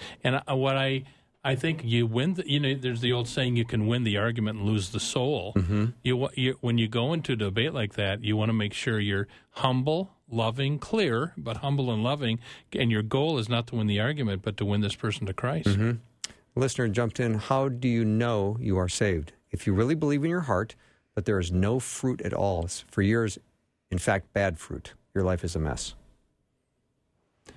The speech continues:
Speaker 2: So,
Speaker 1: think the
Speaker 2: dear
Speaker 1: Bi-,
Speaker 2: compassion on this
Speaker 1: I,
Speaker 2: brother.
Speaker 1: I think, well, I think if you have absolutely no fruit, then you're not saved. We're, we're saved by grace alone, but grace never is alone. It always changes your life to a degree. We
Speaker 2: Mm-hmm.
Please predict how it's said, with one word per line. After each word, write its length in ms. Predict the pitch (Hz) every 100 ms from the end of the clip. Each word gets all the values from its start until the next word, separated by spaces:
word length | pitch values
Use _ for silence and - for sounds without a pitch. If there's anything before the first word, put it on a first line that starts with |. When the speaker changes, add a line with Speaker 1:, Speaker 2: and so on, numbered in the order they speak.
| -
Speaker 2:
So, 60 | - 104
Speaker 1:
think 80 | 92
the 40 | 95
Speaker 2:
dear 140 | 117
Speaker 1:
Bi-, 40 | 131
Speaker 2:
compassion 520 | 120 123 123 110 107
on 120 | 90
this 120 | 87
Speaker 1:
I, 100 | 104
Speaker 2:
brother. 220 | 113 82 80
Speaker 1:
I 180 | 120 120
think, 340 | 117 123 131
well, 320 | 113 110 147 - - _ _ _ _ -
I 100 | 104
think 380 | - 113 107 - _ _ _ _ _ _ _ _
if 280 | 123 127 -
you 140 | 113
have 260 | 98 101 - -
absolutely 800 | 120 143 - 135 113 127 113 98
no 280 | 98 107
fruit, 500 | - - 95 98 - - _ _ _ _ _ _
then 120 | 107
you're 120 | 104
not 220 | 98 110 -
saved. 400 | - 98 107 - _
We're, 140 | - 135 - -
we're 100 | 127
saved 320 | 120 - 143
by 140 | 160 139
grace 320 | 123 120 -
alone, 480 | 139 127 104 143 214 - _ _ _ _ _ _ _ _ _
but 140 | 117 107
grace 280 | 107 98
never 240 | - 92 92
is 140 | 135
alone. 360 | 190 139 92 113
It 100 | -
always 240 | 101 104 -
changes 340 | 113 110 147
your 120 | 160
life 260 | 135 120 117
to 140 | 170
a 40 | 175
degree. 420 | 202 165 143 156 -
We 80 | -
Speaker 2:
Mm-hmm. 80 | -